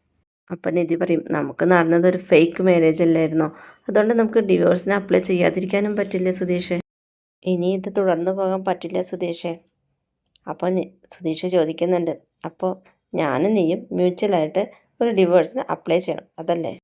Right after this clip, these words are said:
"എടോ, നമ്മൾ രണ്ടാൾ എന്തായാലും മാരേജ് ചെയ്തില്ലേ, ഇനി നമുക്കത് അങ്ങനെ തന്നെ ഇരിക്കാം ജീവിതകാലം മുഴുവനും, മരണം വരെ അങ്ങനെ തന്നെ ഇരിക്കട്ടെ.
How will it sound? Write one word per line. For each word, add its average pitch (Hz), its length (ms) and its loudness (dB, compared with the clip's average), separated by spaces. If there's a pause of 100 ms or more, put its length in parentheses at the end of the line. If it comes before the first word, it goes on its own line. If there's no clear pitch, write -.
(720)
"എടോ, 185 280 0 (220)
നമ്മൾ 156 300 0
രണ്ടാൾ 185 340 0
എന്തായാലും 196 600 0 (720)
മാരേജ് 233 380 4
ചെയ്തില്ലേ, 196 480 4 (120)
ഇനി 156 220 0
നമുക്കത് 185 420 4
അങ്ങനെ 185 280 6
തന്നെ 185 240 4
ഇരിക്കാം 196 320 0 (160)
ജീവിതകാലം 170 600 4
മുഴുവനും, 170 460 4
മരണം 170 440 2
വരെ 175 160 4
അങ്ങനെ 165 280 2
തന്നെ 175 260 4
ഇരിക്കട്ടെ. 170 420 0